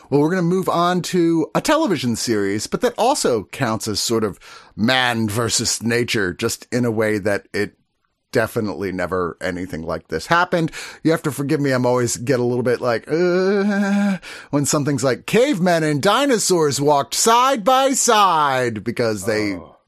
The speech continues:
Speaker 1: didn't by, like, millions of years. But you know what?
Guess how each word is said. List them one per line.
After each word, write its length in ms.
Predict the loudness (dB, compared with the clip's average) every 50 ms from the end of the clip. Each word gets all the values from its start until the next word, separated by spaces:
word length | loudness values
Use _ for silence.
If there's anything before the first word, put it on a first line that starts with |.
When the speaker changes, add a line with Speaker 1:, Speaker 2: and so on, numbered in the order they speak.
| _ -20 -8 -2
Speaker 1:
didn't 440 | -2 0 0 0 -4 -6 -6 -4 -2
by, 160 | 0 0 2
like, 240 | 0 0 -2 -2 -4
millions 380 | -4 -2 -2 -2 -2 -4 -6
of 100 | -8 -6
years. 260 | -6 -4 -2 -2 -4 -4
But 180 | -8 -10 -6
you 80 | -2 0
know 140 | 2 2 4
what? 300 | 4 4 2 2 -2